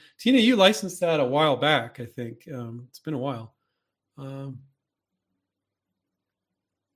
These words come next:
thanks for saying we're a game changer, Tina. Appreciate that. Uh, Casey said, "I have a simple patented product that I would love to have licensed.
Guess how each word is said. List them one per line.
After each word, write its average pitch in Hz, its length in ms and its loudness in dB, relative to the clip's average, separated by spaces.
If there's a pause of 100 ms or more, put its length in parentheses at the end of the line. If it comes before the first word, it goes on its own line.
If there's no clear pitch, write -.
(180)
thanks 143 300 0
for 151 140 -12
saying 135 360 -4
we're 127 140 -4
a 120 60 -6
game 123 280 -2
changer, 117 380 -8
Tina. 117 380 -8
Appreciate 123 520 -10
that. 139 400 -2 (600)
Uh, 147 400 -8 (1800)
Casey 175 440 4
said, 170 300 10
"I 151 180 8
have 156 140 6
a 147 40 0
simple 202 460 -2
patented 160 540 2
product 135 500 2
that 131 100 -2
I 127 80 0
would 123 220 -4
love 151 380 2
to 175 120 -6
have 143 220 -4
licensed. 113 560 -8